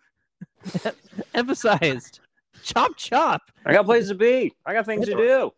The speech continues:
Speaker 1: we had to record, chop, chop.
Speaker 2: Have
Speaker 1: So,
Speaker 2: to
Speaker 1: Josh,
Speaker 2: record. Ugh.
Speaker 1: what, what did you do this week in Star Wars?
Speaker 2: Buddy, what did I do this week in Star Wars? Let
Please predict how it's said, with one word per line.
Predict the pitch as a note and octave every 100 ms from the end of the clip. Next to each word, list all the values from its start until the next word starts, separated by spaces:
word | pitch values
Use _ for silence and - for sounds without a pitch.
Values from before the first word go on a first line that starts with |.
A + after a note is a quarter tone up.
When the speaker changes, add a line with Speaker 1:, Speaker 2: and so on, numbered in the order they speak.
| _ -
Speaker 1:
we | E3
had | G#3
to | A#3+
record, | A3+ C#4+ D#4+ G3
chop, | - B3+
chop. | - - G3 - _ _ _ _ _ _ _ _ _ _ _ -
Speaker 2:
Have | G2+
Speaker 1:
So, | D#3+
Speaker 2:
to |
Speaker 1:
Josh, | E3 F#3+ F#3 F3
Speaker 2:
record. | E2 D#2+ E2 _ -
Ugh. | F2 E2+ - - _ _ _ _ _ _
Speaker 1:
what, | D#3+ E3+ F3 A3 B3+ C4 - - -
what | - G3
did | G#3 G3+
you | G#3
do | G#3 F3+
this | E3+
week | F3
in | E3
Star | D#3 E3+ F3+
Wars? | B2+ A2+ - - _ - - _ -
Speaker 2:
Buddy, | D#3 F#3 F#3
what | F3+ F#3
did | F3
I | D#3+
do | E3+
this | D#3+ E3
week | D#3+
in | D#3
Star | - D#3+ D#3+
Wars? | E3 D#3+ D#3 - -
Let | - G#2+ G2+